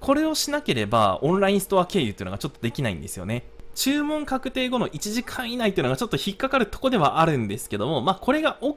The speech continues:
ケーであれば店舗レジでの支払いが必須と。まあ、まだここまではいいんですよね。そして商品が数日後にその店舗に到着したら、ここからさらに指定の受け取り店舗にまあ来店するということになるので、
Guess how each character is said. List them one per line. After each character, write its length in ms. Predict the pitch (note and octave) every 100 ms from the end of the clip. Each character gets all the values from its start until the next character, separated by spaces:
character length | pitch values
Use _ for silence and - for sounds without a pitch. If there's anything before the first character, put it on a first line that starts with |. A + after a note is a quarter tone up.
| -
ケ 140 | C4
ー 20 |
で 140 | A3 G3+
あ 60 | A#3
れ 140 | B3
ば 160 | C#4+ B3
店 200 | F3 F3
舗 140 | F3+
レ 100 | F3+
ジ 80 | F3+
で 120 | F#3+
の 40 |
支 140 | C#3 A2+
払 200 | G#2+ G2
い 20 |
が 80 | G2
必 200 | - G#2
須 80 | -
と。 300 | F2+ - - -
ま 60 |
あ、 20 | A3
ま 100 | F4+
だ 140 | G4
こ 140 | -
こ 80 | D#3+
ま 100 | A3
で 60 | B2+
は 60 |
い 20 | G2+
い 40 |
ん 60 | F#2
で 60 |
す 80 | -
よ 80 | -
ね。 140 | B2+ -
そ 80 |
し 380 | - - - -
て 340 | G4 F4 C#3 G2
商 380 | - - A#3+
品 260 | B3+ G#3 G#3
が 140 | B3+
数 160 | G#3+ G3+
日 260 | G3+ G3+ G#3+
後 100 | G#3+
に 380 | D#3 B2+ G#2+ -
そ 120 | -
の 200 | D#3+ D3
店 200 | C#3+ D#3+
舗 120 | A2
に 60 | G2+
到 200 | A#2 A#2+
着 220 | B2+ B2+
し 100 | A#2+
た 160 | - G3+
ら、 320 | B3 F3 G#2 -
こ 140 | B3+
こ 100 | C4
か 100 | -
ら 120 | D#4+
さ 160 | C4+ C#4+
ら 80 | A#3
に 180 | G#3 D3
指 80 | G#3 -
定 160 | G3
の 100 | G3
受 200 | E3 D3+
け 40 | F#3
取 160 | E3
り 60 | D#3+
店 240 | F3 D3 A2+
舗 280 | G2+ F#2 D#3+
に 180 | B3
ま 120 | F3+ C#3
あ 100 | G#2
来 200 | A#2 A#2+
店 160 | B2
す 120 | A2 A#2
る 80 |
と 160 | A2 G2 G#2+
い 80 |
う 40 | A2+
こ 100 | -
と 60 |
に 60 | A#2
な 80 | G2+
る 80 | E2
の 100 | E2+
で、 180 | A#2+